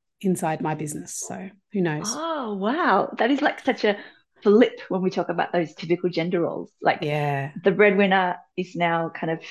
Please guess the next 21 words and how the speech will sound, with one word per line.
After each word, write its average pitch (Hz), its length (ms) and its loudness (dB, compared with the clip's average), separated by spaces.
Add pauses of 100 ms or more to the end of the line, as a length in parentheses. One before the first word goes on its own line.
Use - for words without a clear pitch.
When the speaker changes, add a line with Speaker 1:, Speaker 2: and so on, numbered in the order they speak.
(220)
Speaker 2:
well, 165 200 2
the - 60 0
typical 240 380 4
male, 165 420 0
male 190 300 6
Speaker 1:
Yeah. 170 160 6
Speaker 2:
breadwinner 147 240 -4
idea 160 320 0
is 170 80 -2
stepping 185 380 -2
back - 260 0 (460)
so 175 80 0
that 170 200 0
you, 180 380 4
Lisa, 160 320 -4
can 160 400 -4 (240)
shine 196 500 4
in 202 260 4
your, 226 420 6 (320)
you 214 100 0
know, 196 260 0